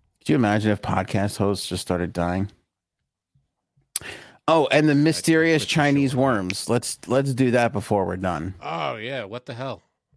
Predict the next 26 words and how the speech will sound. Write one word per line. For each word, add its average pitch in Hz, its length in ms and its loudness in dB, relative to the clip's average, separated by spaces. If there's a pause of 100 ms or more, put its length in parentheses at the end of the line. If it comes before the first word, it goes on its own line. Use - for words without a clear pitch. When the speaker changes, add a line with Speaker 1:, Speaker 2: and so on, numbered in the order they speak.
(340)
Speaker 1:
People 170 280 2
can't, 160 260 2 (100)
they 143 140 4
don't 180 180 2
know 165 200 2
if 143 120 -4
it's 127 160 0
wor-, 117 220 0
okay, 120 200 2
so 117 300 0
the 110 140 0
people 180 300 2
who 160 80 2
are 139 120 2
saying 156 600 2
it's 127 280 0
actual 123 640 0
worms 107 760 0 (520)
believe 127 1080 0
that 117 320 0
it 120 320 -4
was, 117 340 -2
like, 113 320 0
a 101 640 -2 (1040)
heavy 147 500 0
wind 113 760 0